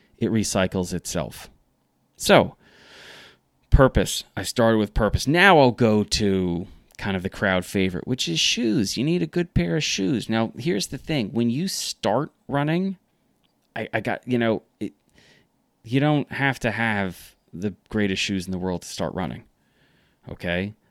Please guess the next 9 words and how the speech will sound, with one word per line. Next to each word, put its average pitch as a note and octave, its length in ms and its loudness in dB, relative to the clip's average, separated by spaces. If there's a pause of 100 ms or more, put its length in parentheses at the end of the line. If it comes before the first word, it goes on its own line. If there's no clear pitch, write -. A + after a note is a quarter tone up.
(100)
The A2+ 100 4
more E3 200 6
you C3 160 4
run, G#2 580 -2 (720)
the G#2+ 60 0
more A2+ 240 4
important G2 680 0
the G2 120 -4
shoes G2 440 0